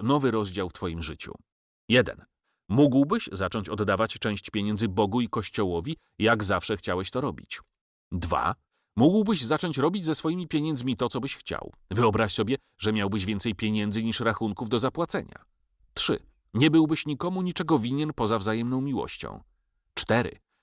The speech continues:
Mógłbyś wpłacić pieniądze na rachunek oszczędnościowy i zarabiać na odsetkach, zamiast je płacić komuś innemu. Pięć.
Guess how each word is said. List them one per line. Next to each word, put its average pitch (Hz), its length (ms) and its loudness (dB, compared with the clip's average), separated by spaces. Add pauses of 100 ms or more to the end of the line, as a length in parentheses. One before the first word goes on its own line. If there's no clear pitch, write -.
(140)
Mógłbyś 123 460 4
wpłacić - 460 0
pieniądze 160 400 0
na 151 120 2
rachunek 143 420 -2
oszczędnościowy 98 800 0 (220)
i 117 80 0
zarabiać 135 500 0
na 131 120 0
odsetkach, 113 560 -4 (200)
zamiast 117 480 2
je 104 100 2
płacić 107 440 0
komuś 110 300 -2
innemu. 131 440 -6 (960)
Pięć. - 400 0